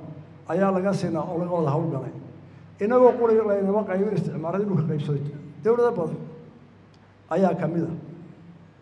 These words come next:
Dad badan oo la qaybiyey baa meel uba jira. Hase yeeshee, afar iyo lixdan sannadood waxay noqotay in aan la isu keeni karin shantii Soomaaliyeed oo iyaga ciddii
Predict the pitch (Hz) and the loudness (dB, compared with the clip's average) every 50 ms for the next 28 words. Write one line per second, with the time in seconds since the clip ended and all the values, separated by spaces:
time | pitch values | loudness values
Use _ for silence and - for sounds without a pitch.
0 | - - 208 202 196 190 202 208 208 190 190 185 - 175 170 170 202 196 190 185 | -10 -6 -6 -4 -2 0 2 2 4 4 2 2 0 -2 2 2 4 4 4 4
1 | 180 185 190 208 208 190 180 185 - - 147 135 - - - - - - - - | 4 4 4 4 4 4 4 4 2 2 0 -2 -2 -4 -8 -10 -12 -14 -16 -18
2 | - - - - - - - - - 170 151 - 220 208 196 196 - 208 226 226 | -20 -20 -20 -20 -20 -20 -14 -6 -6 -4 0 2 4 4 4 4 2 0 0 0
3 | - - 202 208 202 - 185 185 - - 160 160 165 165 180 185 196 196 190 - | 2 2 2 2 2 2 0 0 0 0 -2 -2 0 2 4 6 6 6 4 2
4 | - - - - - - - - - - - - - 165 180 185 202 196 180 160 | -2 -6 -8 -8 -10 -12 -14 -16 -18 -20 -16 -10 -4 0 0 0 2 0 0 0
5 | 147 143 160 151 - 147 139 - - - 202 190 190 185 185 185 175 175 160 180 | 0 0 0 0 0 0 -2 -2 -4 -4 -2 0 0 0 0 -2 -4 -4 -4 0
6 | 196 190 - 190 190 - 170 165 185 185 170 190 190 185 180 - - 160 147 143 | 0 0 2 2 0 0 0 2 2 4 4 4 4 4 2 0 0 -2 -4 -2
7 | 147 151 156 170 180 190 190 190 190 190 190 - - - - - - - - - | -2 -2 -2 -2 -2 0 0 0 0 -2 -4 -6 -10 -10 -12 -14 -16 -18 -20 -20
8 | - - - - - - 175 185 196 202 - - - - - - - - - 185 | -20 -20 -20 -16 -6 0 0 2 2 0 -2 -6 -8 -12 -14 -14 -10 -2 4 4
9 | 190 226 226 220 214 202 180 180 - - - - - - - - - 196 233 226 | 6 6 6 4 2 0 0 -2 -4 -6 -10 -12 -12 -14 -14 -6 -2 0 0 0
10 | - 226 | 0 0